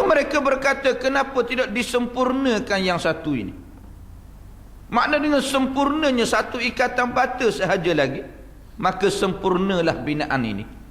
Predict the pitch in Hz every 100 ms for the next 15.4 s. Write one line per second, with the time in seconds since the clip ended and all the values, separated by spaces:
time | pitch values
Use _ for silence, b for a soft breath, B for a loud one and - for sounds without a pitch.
0 | - 175 220 - 269 - 170 156 - -
1 | - - 170 185 185 180 170 156 175 -
2 | 156 151 139 117 113 95 87 - - -
3 | - - - - - - - - 160 185
4 | 196 180 175 156 175 151 156 - 170 160
5 | 151 165 - 165 147 156 151 156 - 156
6 | 147 139 147 135 - 127 120 101 101 -
7 | - - - - - - - - - -
8 | 220 - 262 202 170 170 170 190 175 151
9 | 139 143 139 131 127 120 117 113 - -
10 | - - - - - - 240 294 294 285
11 | 285 269 285 285 277 247 254 262 254 262
12 | 262 247 254 294 226 - - - 180 -
13 | 202 180 - 160 160 156 208 190 - 156
14 | 135 139 170 139 120 127 113 117 127 113
15 | - 92 85